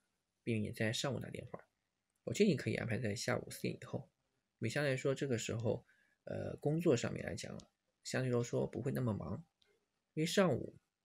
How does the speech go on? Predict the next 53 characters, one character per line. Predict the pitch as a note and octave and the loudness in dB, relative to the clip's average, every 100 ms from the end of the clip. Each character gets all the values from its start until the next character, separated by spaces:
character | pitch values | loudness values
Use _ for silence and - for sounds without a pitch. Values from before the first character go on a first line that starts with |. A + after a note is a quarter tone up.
| _ | _
是 | - B2 | -6 2
最 | F3+ | 4
忙 | A2+ - | 2 -2
的， | |
一 | - | -6
般 | - | -6
性 | - | -6
来 | - | -8
说 | - - | -10 -8
公 | A#1 D#2+ | -8 -8
司 | - A#1 | -10 -10
里 | |
面。 | - - - _ _ - - _ _ _ _ _ _ _ _ _ _ - | -10 -12 -16 _ _ -20 -20 _ _ _ _ _ _ _ _ _ _ -18
呃， | - D3 _ _ - - - - | -16 -18 _ _ -20 -20 -18 -2
然 | B2 E3+ | 0 6
后， | F3+ E3+ E3 D#3 D3 C#3 - | 8 10 10 10 8 4 2
嗯， | B2 A#2+ A#2+ B2 | 2 2 2 2
在 | D3 C#3+ C#3 C#3 - | 4 6 6 4 -4
做 | - D3+ | 2 6
背 | F3+ | 8
景 | E3 | 6
调 | D#3+ | 4
查 | D#3 C#3+ | 2 0
之 | - | -2
前， | D#3+ - G2 G2+ - _ - | -4 -2 -2 -2 -6 _ -8
呃， | F#2+ F#2+ | -4 -4
建 | - C#3+ C3 | -2 0 2
议 | G#2 | 0
还 | G#2 G#2+ | 0 -2
是 | - G#2+ - _ - _ _ _ _ _ _ _ | 0 -2 -4 _ -20 _ _ _ _ _ _ _
打 | - E2+ | -2 0
印 | G#2 | -2
好 | F#2+ | -2
表 | F#2+ - | -4 -6
格， | - - - - | -6 -10 -10 -10
就 | G#2 | -8
是 | - | -4
你 | F#2 | -4
要 | F#2 | -2
查 | F#2+ - D#2 E2+ G#2 | -2 -4 -4 -6 -6
哪 | E2+ | -6
些 | G2 | -2
内 | G#2 | 0
容， | D#2+ B1+ - _ _ _ _ _ - | -2 -6 -12 _ _ _ _ _ -6
专 | - | 0
门 | A2+ | 2
列 | A2+ | 2
一 | |
张 | A2+ G#2+ | 2 0
表 | F#2+ | 0
格 | E2 | -2
出 | - G#2 | -2 -2
来， | - | -4